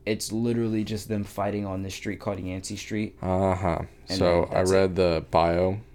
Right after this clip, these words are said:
Speaker 1: Mm-hmm.
Speaker 2: for, um, Deathstroke forty-five, Year of the Villain.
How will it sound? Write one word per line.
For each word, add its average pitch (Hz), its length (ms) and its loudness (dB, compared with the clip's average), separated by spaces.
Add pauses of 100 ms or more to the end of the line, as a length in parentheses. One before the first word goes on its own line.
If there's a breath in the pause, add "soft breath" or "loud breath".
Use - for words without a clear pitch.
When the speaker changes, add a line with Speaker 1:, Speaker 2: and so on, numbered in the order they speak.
(220)
Speaker 1:
Mm-hmm. 104 300 -2
Speaker 2:
for, 82 840 -2
um, 80 520 -2 (920)
Deathstroke 90 340 0
forty-five, 85 480 2
Year 87 120 4
of 85 60 4
the 82 60 2
Villain. 87 380 2